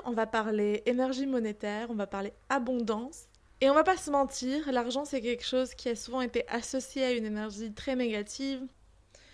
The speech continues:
Que ce soit parce que notre famille a eu la sensation qu'il fallait travailler dur pour gagner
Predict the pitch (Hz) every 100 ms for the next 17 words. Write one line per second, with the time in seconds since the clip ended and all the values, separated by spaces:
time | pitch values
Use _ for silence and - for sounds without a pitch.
0 | - - 247 277 311 302 294 254 240 -
1 | 277 262 254 254 - 226 233 226 240 254
2 | 262 240 254 254 262 208 220 220 214 220
3 | - 226 220 208 214 208 247 254 - 220
4 | 214 220 220